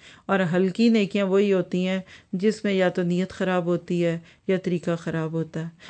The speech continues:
और यहाँ खाविया को देख लिए तो ख्वाहिशों से भरी हुई नेकियां, खुद पसंदी वाली नेकियां, दिखावे वाली नेकियां, शोहरत वाली नेकियां, मेरा नाम कहाँ आएगा, मेरा क्या title है,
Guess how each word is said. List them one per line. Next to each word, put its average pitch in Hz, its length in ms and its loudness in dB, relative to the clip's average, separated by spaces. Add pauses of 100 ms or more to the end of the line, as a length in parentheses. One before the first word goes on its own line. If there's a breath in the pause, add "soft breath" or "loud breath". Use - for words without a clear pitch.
(140 loud breath)
और 208 140 4
यहाँ 196 400 4
खाविया 185 480 2
को 220 140 2
देख 180 260 -2
लिए 190 160 0
तो 190 140 -4
ख्वाहिशों 190 480 -2
से 196 140 -2
भरी 180 260 2
हुई 170 140 0
नेकियां, 165 380 -4 (1080)
खुद 196 200 0
पसंदी 185 440 0
वाली 170 260 0
नेकियां, 165 380 -4 (560 soft breath)
दिखावे 196 520 4
वाली 185 260 2
नेकियां, 165 380 -2
शोहरत 202 460 0
वाली 180 260 0
नेकियां, 165 440 -2 (500 soft breath)
मेरा 226 260 6
नाम 185 260 4
कहाँ 170 320 0
आएगा, 165 420 -4 (360 soft breath)
मेरा 220 340 4
क्या 220 220 2
title 170 420 0
है, 165 320 -4